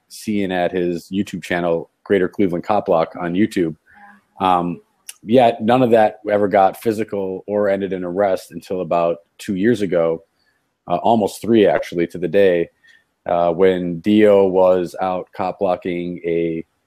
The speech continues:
uh, police O V I checkpoint, as they're called here in Ohio. Um,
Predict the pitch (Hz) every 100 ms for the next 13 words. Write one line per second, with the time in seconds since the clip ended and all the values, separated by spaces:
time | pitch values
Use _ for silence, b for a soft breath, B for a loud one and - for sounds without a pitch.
0 | _ 80 80 - 95 95 90 - - _
1 | 101 101 85 95 92 90 92 - 85 -
2 | 87 78 - 82 78 82 78 95 85 82
3 | 90 85 80 76 101 85 62 - _ _
4 | _ _ _ _ - 87 82 82